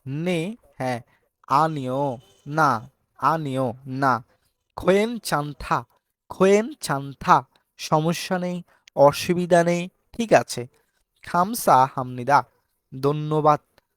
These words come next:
চাংহোয়া অর্থাৎ রেইন বুট, চাংহোয়া রাবারের যে বুটগুলা থাকে সেগুলা।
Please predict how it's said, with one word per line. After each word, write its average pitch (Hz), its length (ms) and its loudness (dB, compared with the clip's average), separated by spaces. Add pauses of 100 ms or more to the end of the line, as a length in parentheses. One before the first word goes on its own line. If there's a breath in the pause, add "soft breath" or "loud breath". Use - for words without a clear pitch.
(840 soft breath)
চাংহোয়া 165 720 0 (380)
অর্থাৎ 147 280 0
রেইন 170 420 -2
বুট, 165 180 -4 (440)
চাংহোয়া 156 500 -2
রাবারের 147 460 2
যে 147 140 0
বুটগুলা 139 680 -4
থাকে 151 300 -8
সেগুলা। 139 480 -4